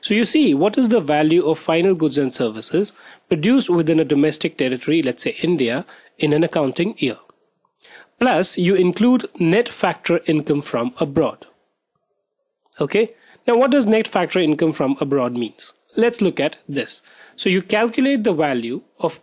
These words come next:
all the final value of goods and services produced in a country. Let's call this as A, right? And to that, you add net factor income from abroad. Now, let's see what does the net factor income from abroad means.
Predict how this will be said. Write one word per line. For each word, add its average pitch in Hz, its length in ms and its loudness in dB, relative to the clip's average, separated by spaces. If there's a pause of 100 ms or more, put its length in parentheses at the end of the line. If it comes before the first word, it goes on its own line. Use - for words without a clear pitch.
all 214 440 0
the 226 140 0
final 190 420 0
value 156 380 2
of 139 160 -4
goods 147 220 -4
and 139 120 0
services 170 460 -2
produced 127 460 -4
in 117 100 -8
a 113 60 -10
country. - 480 -6 (240)
Let's 247 160 2
call 143 240 0
this 123 180 -2
as 139 300 -2
A, 160 240 -2 (1200)
right? 208 260 0 (480)
And 147 140 -4
to 180 80 0
that, 208 420 0
you 202 160 0
add 170 200 2
net 175 220 2
factor - 380 -2
income 143 300 0
from 151 200 0
abroad. 156 420 0
Now, 160 100 0
let's 208 240 0
see 226 100 2
what 180 160 4
does 170 160 0
the 165 100 0
net 170 280 0
factor 151 320 -2
income 135 260 -2
from 131 200 -4
abroad 131 420 -2 (440)
means. - 420 -4